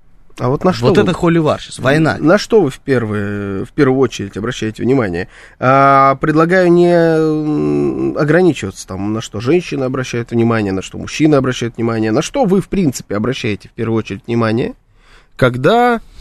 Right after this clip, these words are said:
Speaker 1: э, начинаете общаться с тем или иным человеком? Э, и что вы по этому конкретному признаку, на который обращаете внимание, можете об этом человеке сказать?
Speaker 2: Э, Юрий С П Б пишет: «Ну ладно, ладно, сейчас почищу обувь».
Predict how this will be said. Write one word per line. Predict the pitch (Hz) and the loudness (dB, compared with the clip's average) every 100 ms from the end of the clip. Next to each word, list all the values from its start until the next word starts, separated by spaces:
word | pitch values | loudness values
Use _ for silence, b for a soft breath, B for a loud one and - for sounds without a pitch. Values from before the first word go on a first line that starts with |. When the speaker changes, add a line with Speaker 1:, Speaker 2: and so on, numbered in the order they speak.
| b | b
Speaker 1:
э, | 139 135 | 2 6
начинаете | 143 151 165 170 208 - 143 | 6 6 4 4 2 2 -2
общаться | - - 135 - 208 226 | 0 2 2 0 -4 -4
с | - - - | -10 -14 0
тем | 208 202 | 2 4
или | 160 147 | 4 4
иным | 156 | 4
человеком? | 143 139 120 104 - - _ b b b b | 2 -2 0 -2 -8 -16 _ b b b b
Э, | - 143 151 156 - | 4 6 6 4 0
и | 240 269 262 | 2 4 4
что | - - 294 302 262 156 | 0 2 6 6 6 4
вы | 170 185 | 2 2
по | 175 170 | 4 4
этому | 175 147 113 110 | 4 2 -2 -6
конкретному | - 147 147 160 139 - 120 113 | 0 0 2 2 2 2 -2 2
признаку, | 135 104 107 - | 2 2 -4 -2
на | 113 | -2
который | 113 113 113 107 - | 0 0 0 -2 -2
обращаете | 135 127 113 110 104 113 | 0 2 0 -4 -6 -2
внимание, | 131 226 330 330 330 _ _ _ _ _ | 2 2 2 0 -4 _ _ _ _ _
можете | 147 220 277 285 254 | 2 2 2 0 0
об | 151 | 2
этом | 170 202 - | 2 0 -4
человеке | 139 110 117 - 85 _ | -2 0 -2 -4 -12 _
сказать? | - 107 90 - _ _ b b b - | -8 -8 -8 -12 _ _ b b b -2
Speaker 2:
Э, | 123 | 0
Юрий | 123 147 120 | 4 4 4
С | 110 | -2
П | 123 | -2
Б | 110 | -2
пишет: | 101 95 | -2 -2
«Ну | 127 135 | 2 4
ладно, | 160 196 117 107 | 4 4 0 -4
ладно, | 127 165 104 104 | 0 0 -2 -8
сейчас | 147 131 117 - | -8 -2 2 2
почищу | - 139 - 143 147 | 2 -2 -2 0 0
обувь». | 117 90 73 | 0 -2 -12